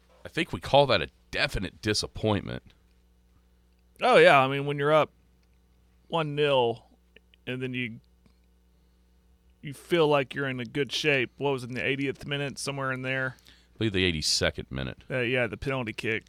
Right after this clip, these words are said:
Speaker 2: And to tie a team that everyone said you were supposed to beat, yeah, that's a disappointment.
Speaker 1: I think the biggest clue that it was a disappointment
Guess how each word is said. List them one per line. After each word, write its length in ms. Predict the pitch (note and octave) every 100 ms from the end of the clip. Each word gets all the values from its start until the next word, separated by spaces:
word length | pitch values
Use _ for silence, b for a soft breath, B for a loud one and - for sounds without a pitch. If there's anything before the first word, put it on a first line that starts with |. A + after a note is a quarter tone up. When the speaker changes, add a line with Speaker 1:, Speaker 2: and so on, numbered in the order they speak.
| - _ _ _ _ _ _ _ _ _ -
Speaker 2:
And 100 | A#2+
to 80 | A#2+
tie 220 | D#3 D#3+
a 100 | D3
team 300 | B2+ C#3+ C3+
that 100 | A#2+
everyone 240 | B2+ C#3+
said 180 | B2+ C3
you 60 | A#2+
were 80 | A2+
supposed 300 | - A#2+ -
to 80 |
beat, 280 | A2 A#2 A2+ - _ _ _ _ _ _ _ _ _ _ _ _ -
yeah, 260 | A2 A2 A2+ _ _
that's 160 | - D3+
a 60 | F3+
disappointment. 560 | G3 F3+ G3 G3 B2+ -
Speaker 1:
I 80 | F#2+
think 460 | - B2+ C3 _ _ _ _ _ _ _ _ _ _ _ - F#2+
the 120 | G#2
biggest 500 | F2 B2 C3 C3 - - _
clue 420 | - - B2 B2+
that 100 | A#2+
it 60 | G#2+
was 120 | F#2
a 60 | F2+
disappointment 760 | F2+ G#2+ G2 - A#2+ A#2+ C3+